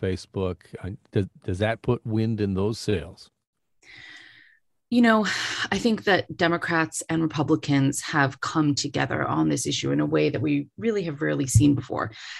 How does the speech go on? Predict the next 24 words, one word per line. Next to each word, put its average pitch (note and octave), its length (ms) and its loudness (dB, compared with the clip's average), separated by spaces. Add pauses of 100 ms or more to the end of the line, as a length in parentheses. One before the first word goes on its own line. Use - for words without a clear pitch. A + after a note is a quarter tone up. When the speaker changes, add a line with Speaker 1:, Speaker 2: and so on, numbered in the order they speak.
(160)
Speaker 2:
There's A3 160 4
some B3 160 2
things C4+ 260 6
that - 160 2
they're F3+ 140 6
beginning E3+ 480 0
to - 160 -8
agree C#3+ 380 2
on. - 280 -2 (420)
They F3+ 120 6
begin, F3+ 260 2
they're G3 140 6
beginning A3 340 4
to - 180 -2
agree D#3+ 600 4
that D#3+ 180 -2
the - 80 -8
protections, D#3+ 640 0
especially G#3+ 480 0
around D3 300 2
children, C#3 400 0
probably C#3+ 440 0
aren't - 300 -2
enough. - 460 -6